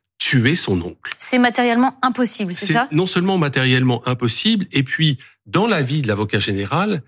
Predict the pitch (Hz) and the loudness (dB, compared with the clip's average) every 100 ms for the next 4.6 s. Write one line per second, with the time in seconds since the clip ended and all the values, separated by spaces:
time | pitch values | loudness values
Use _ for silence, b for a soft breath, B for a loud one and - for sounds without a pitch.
0 | b b 180 170 180 - - - - 208 | b b 2 4 2 0 -4 -4 -2 0
1 | - 113 - - - 170 156 131 117 110 | 0 0 -2 -4 -2 0 2 2 2 -2
2 | 101 131 196 233 B B _ 185 180 - | -2 0 0 -4 B B _ -2 0 0
3 | 214 147 110 - 226 226 170 147 143 113 | 2 2 0 -2 -2 0 0 0 2 2
4 | 113 107 104 120 190 | 2 2 2 2 0